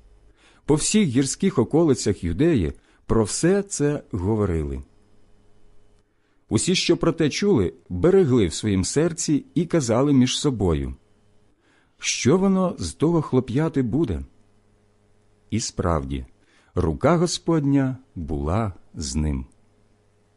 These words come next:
А Захарія, його батько, сповнився Святим Духом і почав пророкувати:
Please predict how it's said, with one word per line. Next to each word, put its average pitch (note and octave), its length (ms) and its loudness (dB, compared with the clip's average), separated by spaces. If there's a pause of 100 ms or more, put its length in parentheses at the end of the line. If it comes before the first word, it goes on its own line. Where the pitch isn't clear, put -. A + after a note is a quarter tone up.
(1300)
А B2 100 4
Захарія, D#3 640 2 (100)
його B2+ 320 2
батько, E3 580 0 (120)
сповнився C#3+ 760 4
Святим A2+ 500 4
Духом E3+ 440 2 (120)
і F#3 120 0
почав D#3+ 540 2
пророкувати: B2+ 880 0